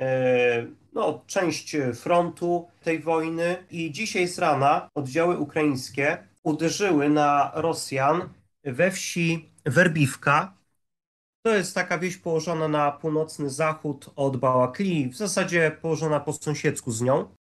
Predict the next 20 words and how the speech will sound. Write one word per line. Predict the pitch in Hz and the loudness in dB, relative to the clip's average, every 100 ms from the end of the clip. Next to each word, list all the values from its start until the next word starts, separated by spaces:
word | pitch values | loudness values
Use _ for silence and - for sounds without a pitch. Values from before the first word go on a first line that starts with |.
| 135 | -8
wzdłuż | 120 156 160 - 160 | -2 0 0 -2 -4
szosy | 135 160 160 - 147 | -2 0 0 -2 -4
P | 139 156 151 | -2 0 0
siedemdziesiąt | 151 147 139 139 139 143 135 | 0 -4 -4 -4 -4 -4 -2
osiem. | 131 107 - 170 220 - _ _ _ _ - | -4 -2 0 0 0 -8 _ _ _ _ 0
E, | 160 165 | 4 4
no | 202 | 4
i | 220 | 0
Ukraińcom | 190 - 196 190 170 | -2 0 -2 -2 -4
udało | 160 165 165 | 0 0 0
się | - 151 | -2 -4
dosyć | 151 151 151 | -4 -8 -10
szybko | - 160 - | -10 -2 0
Werbiwkę | 139 147 139 170 - 143 120 113 | 2 0 0 -8 -2 2 2 0
wyzwolić, | 127 160 156 151 139 165 202 - - _ - | -2 -4 -2 2 2 0 -4 -14 -20 _ -2
a | 160 | 2
następnie | 160 - 196 185 - 175 170 170 - - | 2 0 -4 -4 0 4 4 2 -8 -12
Ukraińcy | 151 156 160 165 165 151 | -8 0 0 0 -4 -8
sforsowali | - 156 - 135 156 160 151 | -4 -6 -4 -2 2 2 2
taką | 147 160 147 139 | 0 2 2 2